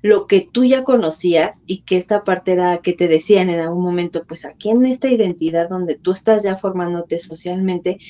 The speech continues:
pues, ¿qué crees? Pues se tiene que romper porque, como yo te decía, ¿no? Hay cosas que se tienen que cambiar, hay cosas que,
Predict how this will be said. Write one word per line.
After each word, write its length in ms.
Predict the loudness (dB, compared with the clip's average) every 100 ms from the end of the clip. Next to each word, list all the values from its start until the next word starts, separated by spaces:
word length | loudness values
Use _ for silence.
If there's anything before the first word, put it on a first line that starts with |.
| -20 -20 _
pues, 160 | -14 -2
¿qué 160 | 0
crees? 360 | 6 4 4 _ _ -20 _
Pues 140 | -8
se 100 | -6
tiene 300 | -2 -2 -4
que 120 | -2 -2
romper 380 | -2 -2 -4 -4
porque, 600 | -8 -6 -2 0 0 -2
como 220 | -6 -6
yo 140 | -4 -2
te 120 | -2
decía, 360 | -2 -2 -4 -4
¿no? 240 | -6 -12 _ _ _ _ _
Hay 200 | 0 4
cosas 320 | 2 4 2
que 100 | 0
se 140 | -8 -4
tienen 320 | -2 -2 -4
que 140 | -8
cambiar, 560 | -8 -8 -4 -4 -2 -2
hay 140 | -2
cosas 360 | -4 -8 -8 -12
que, 260 | 0 0